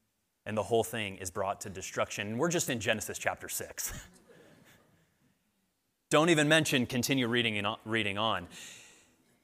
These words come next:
Here we are thousands of years later, and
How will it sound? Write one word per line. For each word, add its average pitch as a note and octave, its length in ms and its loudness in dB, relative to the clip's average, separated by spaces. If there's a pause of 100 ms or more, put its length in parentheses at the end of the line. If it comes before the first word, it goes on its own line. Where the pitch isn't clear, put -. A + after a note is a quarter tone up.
Here E3+ 160 6
we E3+ 220 8
are A#2+ 180 10
thousands C#3+ 560 4
of A#2+ 120 0
years A#2+ 340 2
later, A#2+ 480 2 (1300)
and C#3 320 2